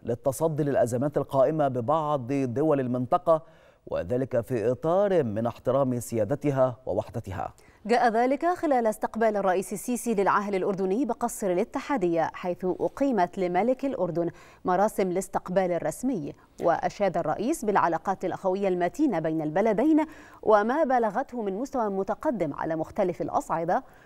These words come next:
Speaker 2: معربا عن التطلع لتعزيزها بما يساهم في تحقيق مصالح البلدين.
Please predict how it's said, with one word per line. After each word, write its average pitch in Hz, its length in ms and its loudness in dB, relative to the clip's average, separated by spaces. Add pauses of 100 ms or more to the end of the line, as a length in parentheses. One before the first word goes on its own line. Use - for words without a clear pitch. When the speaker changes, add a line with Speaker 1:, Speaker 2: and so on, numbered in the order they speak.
(120)
Speaker 2:
معربا 202 460 4
عن 170 140 -2
التطلع 185 580 0
لتعزيزها 170 960 0 (100)
بما 160 240 -4
يساهم 208 560 0
في 320 160 -2
تحقيق - 440 -2
مصالح 185 560 -2
البلدين. 156 640 -2